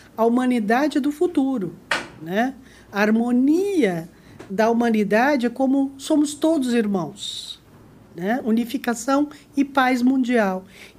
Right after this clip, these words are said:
Então, quando eu estou com eles, e nós temos várias leituras individuais, né? O livro do conhecimento é um livro de mais de mil páginas, né? Então, é, hum,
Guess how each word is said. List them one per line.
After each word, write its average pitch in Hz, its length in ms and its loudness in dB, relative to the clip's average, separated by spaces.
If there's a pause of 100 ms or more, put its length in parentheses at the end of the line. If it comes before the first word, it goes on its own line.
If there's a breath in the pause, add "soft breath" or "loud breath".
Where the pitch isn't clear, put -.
Então, 359 180 4
quando 440 280 2
eu 339 120 4
estou 208 420 2
com 233 200 -4
eles, 190 640 0 (240 soft breath)
e 220 80 4
nós 226 180 4
temos 226 320 0
várias 226 540 2
leituras 190 640 -2
individuais, 185 1120 -4 (220)
né? 202 340 -6 (380 loud breath)
O 196 80 -2
livro 226 240 2
do 196 100 -6
conhecimento 196 720 0
é - 40 -4
um 190 60 0
livro 185 260 -2
de 175 80 -4
mais 202 320 0
de 202 80 -8
mil 190 220 -2
páginas, 196 880 -6 (400)
né? 185 220 -8 (760 loud breath)
Então, 269 540 0
é, 220 420 2
hum, 202 680 2